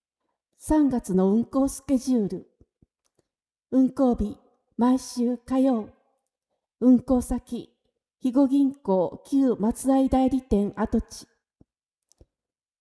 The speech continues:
毎週水曜、戸馳地区障害学習センター、旧戸馳小。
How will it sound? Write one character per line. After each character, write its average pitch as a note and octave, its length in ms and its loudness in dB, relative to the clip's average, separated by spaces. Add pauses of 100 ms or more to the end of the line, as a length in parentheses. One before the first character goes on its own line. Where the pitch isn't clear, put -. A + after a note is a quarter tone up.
(260)
毎 B3+ 220 2
週 B3+ 280 0
水 C4 340 2
曜、 A3+ 300 0 (680)
戸 A#3 100 2
馳 C#4+ 340 0
地 - 160 -20
区 - 300 -6 (220)
障 D4 320 2
害 C#4+ 180 2
学 C4+ 220 -4
習 C4+ 220 -2
セ C#4+ 200 0
ン C4+ 80 2
タ F#3 440 -6 (180)
ー、 - 60 -20 (320)
旧 A#3+ 340 -4 (240)
戸 A#3 100 -2
馳 A#3 300 0
小。 G#3+ 420 -6